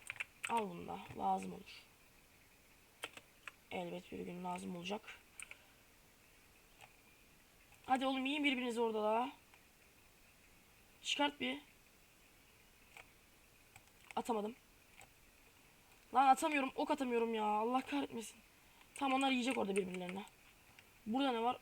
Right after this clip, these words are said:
Gene Ender Pearl. İskelet çağırma. Gayet güzel. Ateş koruması. Ateş koruması. Kaç bu ateş koruması? Bu da aynı. Tam ok al ya. Yay al. Paso. Gene şey, Ender Pearl.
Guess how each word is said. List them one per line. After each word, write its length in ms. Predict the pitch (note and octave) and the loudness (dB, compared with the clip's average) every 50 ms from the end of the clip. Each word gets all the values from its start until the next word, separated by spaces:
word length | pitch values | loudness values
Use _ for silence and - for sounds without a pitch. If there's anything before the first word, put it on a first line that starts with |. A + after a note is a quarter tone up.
| - - | -8 -6
Gene 260 | A3+ B3 B3+ B3 A#3 | -2 0 0 0 0
Ender 200 | A3 G#3 G3+ G3 | -2 -2 -4 -4
Pearl. 220 | G3+ - A#3+ B3 B3+ - - - | -2 -2 -2 -2 -2 -4 -6 -8
İskelet 400 | A#3 - - - B3+ B3 A#3+ - | -8 -4 -2 0 0 2 2 0
çağırma. 300 | - B3 G3+ G3 G#3 A3 | 0 0 0 0 0 2
Gayet 340 | A3+ B3+ A#3+ G#3 F#3+ G3 | 4 6 6 6 4 2
güzel. 160 | - F#3+ G3+ G3+ | -2 -2 -2 -2
Ateş 300 | - G#3+ - B3+ A3+ - | -2 -2 -2 -2 -2 -2
koruması. 600 | - A#3 G3+ F#3+ F#3 F3+ - - A3 A#3+ B3 B3+ - - - - - - - - - - - | -2 -2 -4 -4 -6 -8 -10 -10 -8 -8 -10 -10 -14 -18 -20 -20 -20 -20 -20 -20 -20 -10 -8
Ateş 280 | - G#3+ - A#3+ A3+ | -6 -4 -2 0 0
koruması. 540 | - A3 G3 F3+ F3+ F#3 F#3+ - - C#4 C4+ | 0 -2 -4 -4 -6 -8 -10 -10 -10 -12 -8
Kaç 280 | - - D4 C#4+ - - | -6 -4 -4 -4 -4 -6
bu 60 | D#4 | -6
ateş 240 | D#4+ - - - - | -8 -8 -8 -10 -10
koruması? 280 | - B3 A#3+ A#3 B3 | -10 -8 -8 -6 -4
Bu 60 | A#3 G#3 | -4 -4
da 40 | |
aynı. 340 | G3 F#3+ F#3 F3+ F#3 G#3 A#3 B3 - - - - - - - | -4 -4 -6 -8 -8 -10 -12 -14 -18 -20 -12 -10 -8 -8 -6
Tam 140 | - - - - | -4 -4 -2 0
ok 200 | - C4 C#4+ - | 2 2 4 4
al 160 | G#3 F3+ F3+ | 4 2 4
ya. 160 | F#3 F3 F#3 F#3 | 2 0 0 0
Yay 280 | G#3+ A#3 A#3+ A3+ G3 | 0 0 0 2 0
al. 60 | F#3+ - - - - - - - - - | 0 -2 -4 -10 -12 -14 -14 -14 -12 -12
Paso. 300 | - B3 - - A#3 G#3 - - - - - - - - - - - - - - - - - - - - - - - - - | -10 -10 -8 -8 -10 -10 -10 -14 -20 -20 -20 -20 -20 -20 -20 -20 -20 -20 -20 -20 -20 -20 -20 -20 -20 -20 -20 -20 -20 -14 -8
Gene 240 | A3 G#3+ G#3+ G#3+ G3+ | -4 -2 -2 0 0
şey, 340 | F#3+ - G3+ F#3 G#3 - - - | 0 0 0 -2 -2 -4 -4 -6
Ender 320 | - F#3 F#3 F#3 F#3 F3+ F3+ | -6 -8 -8 -8 -10 -10 -10
Pearl. 240 | - F#3+ F#3+ G3 | -10 -8 -8 -8